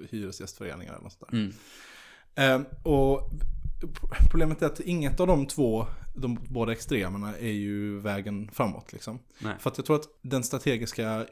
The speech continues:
Speaker 1: omriktningen, s-, eller om, ja, skiftet som gjordes f-, ja, men jag skulle säga att den gjorde f-, för mer än tio år sedan. Alltså, det började nog tidigare.
Speaker 2: Mm.
Speaker 1: Kanske för tjugo år sedan eller någonting. Jag,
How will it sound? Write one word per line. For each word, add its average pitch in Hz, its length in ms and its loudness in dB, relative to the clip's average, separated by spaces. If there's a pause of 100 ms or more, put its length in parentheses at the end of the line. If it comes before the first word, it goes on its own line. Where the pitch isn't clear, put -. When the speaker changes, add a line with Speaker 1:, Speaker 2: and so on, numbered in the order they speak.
Speaker 1:
omriktningen, 120 1000 -4
s-, - 180 -12
eller 120 160 -6
om, 117 440 -2 (200)
ja, 120 400 -10
skiftet - 640 -4
som 127 180 -6
gjordes 110 340 -4
f-, - 240 -20
ja, 127 180 -12
men 180 240 -8 (880)
jag - 80 -20
skulle 139 120 -4
säga 131 80 2
att 117 60 -4
den 131 80 -2
gjorde 113 260 0
f-, - 260 -8 (260)
för 117 100 -6
mer 107 280 -2
än 120 120 0
tio 98 220 -4
år - 120 -6
sedan. - 260 -16 (100)
Alltså, 113 180 -10
det 107 60 -4
började 107 340 -2
nog 98 160 -6
tidigare. 82 440 -10
Speaker 2:
Mm. 113 180 -2 (440)
Speaker 1:
Kanske 104 200 -8
för 104 60 -12
tjugo 107 280 -4
år 107 80 0
sedan - 160 -12
eller - 80 -14
någonting. - 280 -12 (120)
Jag, - 240 -16